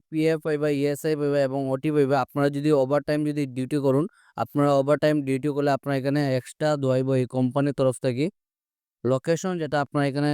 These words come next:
কইয়া দিলাম, আপনারা কোন কোন লোকেশনে কাজ করার সুযোগ আছে, বেঙ্গালুরু এবং দিল্লি। তো আপনারা যারা বরাকবিলির বাইরে আপনারা এখানে কাজ করতে চান, আপনারা লাগে এখানে একদম সুবর্ণ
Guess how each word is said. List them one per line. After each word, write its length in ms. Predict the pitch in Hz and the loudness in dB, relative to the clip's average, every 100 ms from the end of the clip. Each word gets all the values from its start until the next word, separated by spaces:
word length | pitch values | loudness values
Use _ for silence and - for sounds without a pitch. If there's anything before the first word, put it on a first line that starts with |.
| 135 | -2
কইয়া 220 | 143 139 | 0 0
দিলাম, 200 | 135 147 | 0 -2
আপনারা 260 | 139 - 135 131 | -4 -2 -2 0
কোন 180 | 143 143 | 2 2
কোন 120 | 143 147 | 4 2
লোকেশনে 420 | 127 135 139 143 | 2 0 0 -2
কাজ 160 | 139 131 | -2 -4
করার 200 | 147 139 | 0 0
সুযোগ 280 | 135 127 139 | 0 -2 0
আছে, 240 | 139 - 180 - _ _ _ | 0 -2 -6 -8 _ _ _
বেঙ্গালুরু 680 | 113 127 139 147 165 170 185 214 | -2 0 0 0 0 0 0 -2
এবং 240 | 135 139 147 | -2 -2 -2
দিল্লি। 280 | 131 127 139 180 _ _ - | 0 0 0 -2 _ _ -2
তো 40 | |
আপনারা 380 | 123 131 165 170 165 | -2 0 2 2 2
যারা 220 | 147 151 | 2 2
বরাকবিলির 560 | 143 127 135 143 160 165 | 0 0 0 0 -2 -2
বাইরে 260 | 143 135 147 | 0 0 0
আপনারা 260 | 135 143 139 | -2 -2 -4
এখানে 220 | 135 139 | -4 -4
কাজ 200 | 131 131 - | -2 -2 -2
করতে 280 | 131 - 143 | -8 -6 -6
চান, 220 | 131 135 127 | -4 -4 -4
আপনারা 340 | 113 - 135 | -6 -2 0
লাগে 200 | 139 135 135 | 0 -2 -4
এখানে 220 | 131 135 | -2 -2
একদম 260 | 131 123 151 202 _ _ - | -2 -2 -4 -6 _ _ -4
সুবর্ণ 300 | 127 127 | 0 2